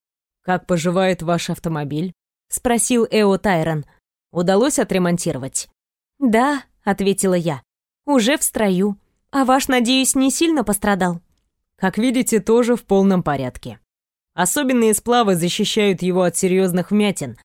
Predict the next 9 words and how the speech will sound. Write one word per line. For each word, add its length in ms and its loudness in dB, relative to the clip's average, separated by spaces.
И, 160 -4
конечно, 440 0
крупицы 480 -2
магии, 440 -2
куда 260 2
же 120 0
без 180 -2
них?» 300 -6
«Удобно». 580 0